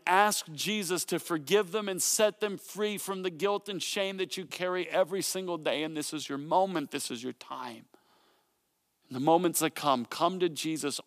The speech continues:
offer it all up to him. Say, "Jesus, I confess that I have not been the kind of person you want me to be. I haven't even been the kind of person that I want to be.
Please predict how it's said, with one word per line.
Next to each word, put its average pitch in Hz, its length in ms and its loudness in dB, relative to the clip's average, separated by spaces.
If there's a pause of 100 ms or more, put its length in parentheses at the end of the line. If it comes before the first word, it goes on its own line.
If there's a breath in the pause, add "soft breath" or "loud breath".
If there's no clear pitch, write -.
offer 185 400 2
it 180 80 2
all 165 220 4
up 165 140 2
to 156 100 -6
him. 143 240 -2
Say, 147 160 -2
"Jesus, 147 420 -4
I 151 120 2
confess 151 600 -4
that 139 120 0
I 143 140 4
have 151 200 2
not 160 440 0
been 156 380 -2 (500 loud breath)
the 139 100 -4
kind 156 220 0
of 147 100 -4
person 156 480 0
you 147 200 -2
want 147 260 0
me 143 100 0
to 139 80 0
be. 131 180 0
I 127 60 6
haven't 139 220 -2
even 139 240 -2
been 143 160 -2
the 139 80 -2
kind 139 220 -2
of 135 80 -4
person 143 320 -2
that 131 80 -4
I 127 120 -2
want 110 240 -12
to 104 60 -16
be. 95 280 -20